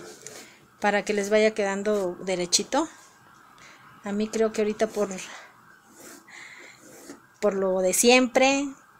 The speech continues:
por las carreras, por enseñarles las tres puntadas, pues este, siempre me agarran las carreritas. Y a mí me gusta mucho hacer las cosas con calmita, pero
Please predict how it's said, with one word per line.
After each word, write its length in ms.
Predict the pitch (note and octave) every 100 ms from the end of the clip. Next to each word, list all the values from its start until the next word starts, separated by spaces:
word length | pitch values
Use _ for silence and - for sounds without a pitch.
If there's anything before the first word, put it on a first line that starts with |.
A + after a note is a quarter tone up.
| - - - - -
por 380 | F3 E3+ E3
las 360 | E3 D#3+ D#3 -
carreras, 800 | - F3+ G#3+ A#3 C4+ E4 - - - _ _ - - - - - - - -
por 160 | F3+ F3
enseñarles 800 | E3+ E3 E3+ F3+ F3 F3 G3 G#3+
las 420 | G3 E3+ - - - - - - - - -
tres 220 | F#3+ F#3+
puntadas, 800 | - G#3+ F#3 G3 G3+ A#3 - - - - - - - - - - - -
pues 260 | G#3 G3 G3+
este, 580 | F#3+ - F#3+ F3+ F3 E3+ - - - - - - - - - - -
siempre 320 | - G#3+ A3+
me 100 | G#3
agarran 280 | F3+ F#3+ G#3
las 160 | F3+
carreritas. 720 | - F3 F3 F3 - F3+ - - - - - - -
Y 360 | F#3+ F#3 F3+
a 80 | F3
mí 80 | G3+
me 120 | A3+
gusta 300 | A#3 A3 B3
mucho 220 | A3+ A3
hacer 240 | A3+ A#3 A#3+
las 160 | A#3+
cosas 500 | - A#3 A#3+ - - - -
con 180 | A3+
calmita, 540 | A3 A3+ B3 C#4 C#4+ B3
pero 420 | - F3+ E3+ D#3+